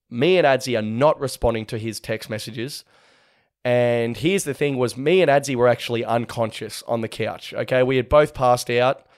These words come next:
Just so the T V's blasting at about ninety with Star Wars Episode Six playing,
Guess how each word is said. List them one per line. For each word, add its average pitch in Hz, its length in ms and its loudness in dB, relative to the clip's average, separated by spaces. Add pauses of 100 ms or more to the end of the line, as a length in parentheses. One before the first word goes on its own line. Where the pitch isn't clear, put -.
(220)
Just 123 340 2
so 120 160 4
the 120 100 0
T 160 260 4
V's 143 240 2
blasting 120 560 2
at 117 80 0
about 110 260 0
ninety 131 680 0 (380)
with 113 180 -2
Star 123 320 4
Wars 120 280 2
Episode 120 440 -4
Six - 320 -4
playing, 160 540 -2